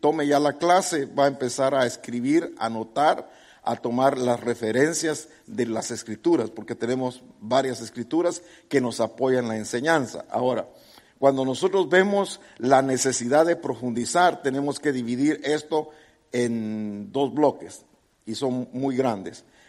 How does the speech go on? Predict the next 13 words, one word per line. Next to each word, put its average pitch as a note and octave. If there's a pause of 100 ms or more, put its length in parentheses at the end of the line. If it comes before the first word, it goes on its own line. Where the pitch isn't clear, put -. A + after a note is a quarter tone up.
El C3+
primero D#3+
lo E3+
vamos D#3
a D3
dividir C#3
como C3
en A#2+
lo A#2
vertical. A2 (360)
Aquí -
estamos E3
nosotros. A#2+